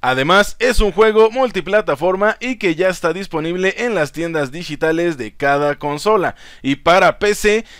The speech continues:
ya está disponible ahora en la tienda de Epic Games. Ya no está disponible en su página. Bueno, sí está disponible en la página oficial de Dauntless o de Phoenix Lab, pero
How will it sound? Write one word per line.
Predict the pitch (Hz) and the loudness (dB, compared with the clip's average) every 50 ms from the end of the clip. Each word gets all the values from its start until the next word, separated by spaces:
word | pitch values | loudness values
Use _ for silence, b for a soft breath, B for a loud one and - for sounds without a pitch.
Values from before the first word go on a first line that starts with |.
| B B | B B
ya | 226 247 | 2 2
está | 233 - - 208 202 | 2 2 0 -2 -2
disponible | 226 214 - 190 180 185 196 202 202 208 214 202 - | -2 -4 -2 -2 -2 0 0 0 2 2 0 0 2
ahora | 139 143 143 151 226 240 220 202 202 214 - - | 4 4 6 8 8 8 8 6 4 2 0 -4
en | 143 139 135 | -10 -6 -2
la | 127 127 123 | -2 -2 -2
tienda | - 147 151 156 160 165 170 | -2 -4 -4 0 2 2 2
de | 151 123 120 120 131 | 2 -2 -2 -2 -2
Epic | 139 - - 143 139 | -2 -2 -6 -8 -2
Games. | 214 247 233 170 127 107 | 0 0 0 -2 -4 -6
Ya | 110 131 135 | -4 -4 -2
no | 147 143 | -2 -4
está | 135 - 147 | -4 -2 -2
disponible | 143 151 139 - 113 113 120 131 139 | -2 -2 -4 -6 -6 -6 -4 -4 -4
en | 135 - | -4 -6
su | - 107 | -8 -6
página. | - 135 135 135 131 147 143 160 | -2 -2 -2 -2 -4 -6 -6 -4
Bueno, | 185 233 240 240 214 | -4 -4 -4 -4 -4
sí | 240 | -2
está | 220 240 | -2 -2
disponible | 247 240 175 156 143 151 170 185 | -4 -2 -6 -6 -6 -4 -4 -2
en | 160 | -2
la | 127 113 - | -4 -4 -4
página | 135 139 127 139 156 151 143 127 | -4 -6 -4 -6 -4 -2 -2 -2
oficial | 110 101 - 104 - - 127 123 123 | -4 -6 -10 -14 -10 -6 -6 -6 -4
de | 117 123 120 113 | -4 -4 -4 -4
Dauntless | 113 123 127 127 131 143 175 180 - B B B B | -4 -4 -4 -2 -2 -2 -4 -4 -8 B B B B
o | - 113 123 | -4 -4 -2
de | 120 120 117 110 | -2 -4 -6 -4
Phoenix | - 139 147 156 135 156 | -4 -4 -4 -4 -2 0
Lab, | 180 190 - | 0 -2 0
pero | - 226 240 233 185 185 208 | -2 -2 0 2 2 2 0